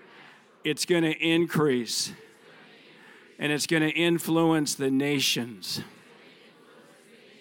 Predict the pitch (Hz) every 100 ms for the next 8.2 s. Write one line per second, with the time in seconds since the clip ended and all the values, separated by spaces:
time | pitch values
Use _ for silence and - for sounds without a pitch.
0 | - _ _ _ _ _ _ _ _ _
1 | - 190 196 208 190 131 104 - - -
2 | - - - - 571 571 494 - 480 427
3 | - - - - - - - - - -
4 | - - - - - - - _ _ _
5 | _ 160 165 170 196 202 190 190 185 185
6 | 185 185 175 180 185 175 175 165 160 180
7 | 170 165 151 160 165 - 165 156 156 151
8 | 143 131